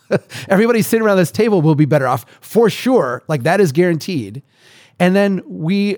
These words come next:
are kind of hoping that everyone believes, and we, we actually maybe believe it too, 'cause we really haven't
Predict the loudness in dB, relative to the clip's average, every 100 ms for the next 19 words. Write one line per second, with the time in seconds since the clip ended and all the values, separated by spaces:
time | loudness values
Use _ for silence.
0 | -4 -6 -4 -2 -2 0 -2 0 0 0
1 | -2 -2 0 0 0 0 -2 -2 -4 -4
2 | -6 -10 -18 _ _ -4 -2 -4 -2 -2
3 | 0 -2 -2 0 2 2 2 0 0 0
4 | -2 -4 -6 -4 -4 -2 -2 -2 -2 -4
5 | -6